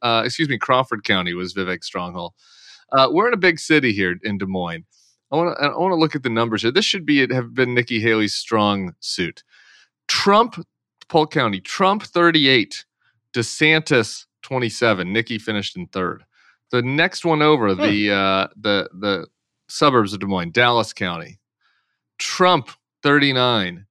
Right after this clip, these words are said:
Speaker 1: Haley twenty-six. Okay, over, how about over in Cedar Rapids? Trump forty-two, Haley twenty-four.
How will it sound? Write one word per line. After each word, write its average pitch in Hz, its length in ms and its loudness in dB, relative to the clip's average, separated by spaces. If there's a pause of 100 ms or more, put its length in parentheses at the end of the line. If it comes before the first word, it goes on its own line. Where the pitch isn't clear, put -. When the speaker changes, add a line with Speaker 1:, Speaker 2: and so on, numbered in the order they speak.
Speaker 1:
Haley 117 580 0
twenty-six. 117 1160 -4 (800)
Okay, 123 300 -6
over, 147 200 4
how 151 60 4
about 147 240 0
over 139 180 -2
in 123 80 -4
Cedar 123 300 -2
Rapids? 117 420 -2
Trump 180 440 0 (100)
forty-two, 131 960 0
Haley 110 460 0
twenty-four. 110 800 -4